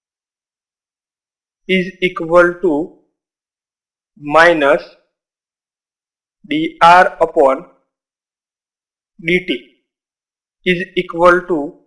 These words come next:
K into R raise to zero. એટલે કે K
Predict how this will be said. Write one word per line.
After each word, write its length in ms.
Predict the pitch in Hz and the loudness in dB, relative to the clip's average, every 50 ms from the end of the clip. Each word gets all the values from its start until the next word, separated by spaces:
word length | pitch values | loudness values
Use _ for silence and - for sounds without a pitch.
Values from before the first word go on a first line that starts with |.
| _ _ _ _ _ _ _ - | _ _ _ _ _ _ _ -2
K 140 | 175 175 180 185 185 185 185 185 190 | 0 2 4 4 4 2 0 -2 -4
into 300 | 196 202 196 - 165 151 151 160 170 - _ _ _ _ _ _ _ _ _ _ _ - | -4 -6 -6 -4 -4 -4 -4 -4 -6 -10 _ _ _ _ _ _ _ _ _ _ _ 2
R 220 | 165 160 170 170 165 160 | 4 4 4 4 2 0
raise 240 | 156 143 139 - - - - | -2 -2 -2 -4 -6 -8 -6
to 80 | 170 165 165 156 - 160 | -6 -6 -4 -6 -4 -2
zero. 200 | 156 147 131 120 - - _ _ _ _ _ _ _ _ _ _ _ _ _ - | -2 0 -2 -2 -4 -10 _ _ _ _ _ _ _ _ _ _ _ _ _ -8
એટલે 320 | 170 - - - 190 185 | -8 -6 -2 0 0 0
કે 220 | 185 180 156 147 160 - - - _ _ _ _ _ _ _ _ _ _ _ _ _ - | 0 -2 -4 -4 -4 -6 -8 -16 _ _ _ _ _ _ _ _ _ _ _ _ _ -4
K 120 | - 185 | 0 2